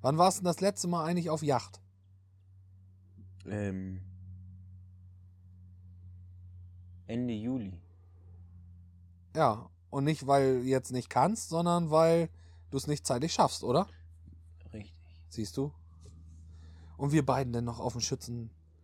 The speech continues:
Speaker 1: Schützenfest und auf, und die Schützenvereinsgeschichte und so. Es frisst Zeit. Ist ja jetzt auch durch,
Speaker 2: Ja.
Speaker 1: n-, nicht durch Corona,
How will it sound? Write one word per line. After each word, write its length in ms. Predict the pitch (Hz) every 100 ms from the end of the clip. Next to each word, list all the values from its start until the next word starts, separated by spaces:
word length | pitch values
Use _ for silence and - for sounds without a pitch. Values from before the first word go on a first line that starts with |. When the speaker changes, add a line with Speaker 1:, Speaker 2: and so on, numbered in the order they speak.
| _ _ _
Speaker 1:
Schützenfest 720 | - 135 - 120 - 117 -
und 140 | - 117
auf, 200 | 123 117
und 240 | - 127
die 60 | 120
Schützenvereinsgeschichte 1700 | - 131 - 123 - - - - - - 120 123 - 117 - 120 117
und 80 | 113
so. 140 | 113 - - - -
Es 160 | 165 -
frisst 320 | - 147 -
Zeit. 380 | - 220 107 - _ _ _ _ _ _ _ -
Ist 160 | 156
ja 100 | 190
jetzt 160 | 156 143
auch 140 | 151
durch, 260 | - 135 - -
Speaker 2:
Ja. 280 | 107 104
Speaker 1:
n-, 180 | 98 139
nicht 240 | 156 151 151
durch 180 | 135
Corona, 500 | - 131 127 139 156